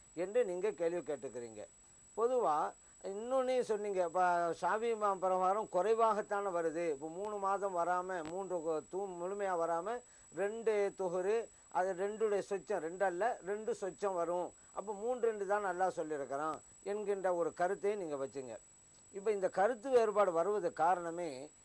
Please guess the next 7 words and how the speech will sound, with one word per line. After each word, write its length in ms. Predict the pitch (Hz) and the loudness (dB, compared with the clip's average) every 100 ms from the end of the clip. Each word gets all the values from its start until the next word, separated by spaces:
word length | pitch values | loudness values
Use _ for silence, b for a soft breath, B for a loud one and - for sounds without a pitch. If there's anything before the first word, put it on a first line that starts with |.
| _ | _
அரபி 460 | 135 180 247 - 254 | -2 2 2 2 -2
மொழியை, 380 | 196 196 196 165 | 0 0 2 0
அரபி 400 | - 170 202 208 | 0 0 2 0
டிக்ஷனரி 400 | 175 - 214 202 | 0 -4 -4 0
எடுத்து 300 | 170 170 190 | -2 -2 0
பார்த்தா 360 | 165 160 170 | 0 2 0
தெரியும், 520 | 156 143 147 127 117 | 0 -4 -6 -10 -12